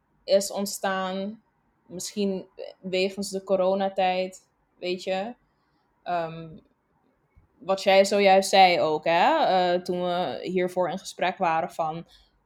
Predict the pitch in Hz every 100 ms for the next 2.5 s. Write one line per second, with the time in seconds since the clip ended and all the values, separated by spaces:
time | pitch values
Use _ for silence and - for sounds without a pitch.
0 | _ - 107 73 92 - _ - 196 202
1 | 220 202 208 226 208 208 208 214 - 214
2 | 208 196 175 190 -